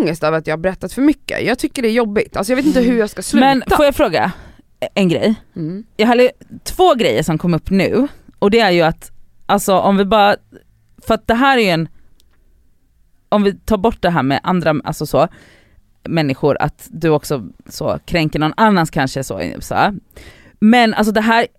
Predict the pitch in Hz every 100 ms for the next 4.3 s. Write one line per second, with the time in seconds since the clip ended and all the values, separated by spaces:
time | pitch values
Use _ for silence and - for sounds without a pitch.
0 | - 196 220 269 294 214 214 165 165 160
1 | 143 - - 185 170 143 147 - 330 269
2 | - - - - - - - - 208 196
3 | 220 262 294 247 165 - 131 123 175 208
4 | 233 262 226